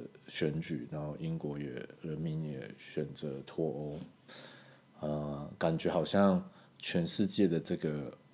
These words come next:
呃，民粹主义的浪潮一直一直在增加。那有一个我很喜欢的一个，呃，啊，历史学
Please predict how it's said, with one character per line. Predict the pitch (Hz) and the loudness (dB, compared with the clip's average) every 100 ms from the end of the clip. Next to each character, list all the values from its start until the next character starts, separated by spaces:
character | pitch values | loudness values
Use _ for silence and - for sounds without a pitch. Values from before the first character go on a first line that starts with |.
| - | -8
呃， | 76 76 | -4 -4
民 | 73 73 76 78 | -4 -4 -4 -4
粹 | - 107 82 | 0 2 2
主 | - 71 | 0 -4
义 | 82 | -4
的 | 80 76 | -2 -2
浪 | 78 165 165 | 0 0 -2
潮 | - - - - - | -6 -10 -10 -8 -6
一 | |
直 | 170 - | -6 -4
一 | 156 | -4
直 | - | -4
在 | 156 73 | -8 -8
增 | - 65 | -10 -10
加。 | - - 71 - - - - - _ _ - - - - - _ - - _ - | -10 -10 -12 -16 -20 -20 -20 -20 _ _ -20 -12 -10 -10 -16 _ -20 -20 _ -6
那 | 117 113 117 110 104 98 98 - - - - - - | 4 8 10 10 10 8 6 -2 -20 -20 -20 -18 0
有 | 98 92 | 6 8
一 | |
个 | 113 113 | 10 10
我 | 87 | 8
很 | 95 | 6
喜 | 110 92 | 4 4
欢 | 85 | 4
的 | 87 85 | 4 4
一 | |
个， | 85 80 - | 2 0 -2
呃， | - 78 73 76 - - - - - - | -6 -6 -4 -8 -12 -16 -20 -20 -20 -12
啊， | 82 78 - - 85 90 87 87 95 | -8 -8 -8 -6 -4 -2 -2 -2 6
历 | 117 98 | 6 8
史 | - - - - 71 57 50 50 - | 4 0 -2 -2 -4 -4 -10 -14 -16
学 | - - 76 62 | -10 -4 -4 -2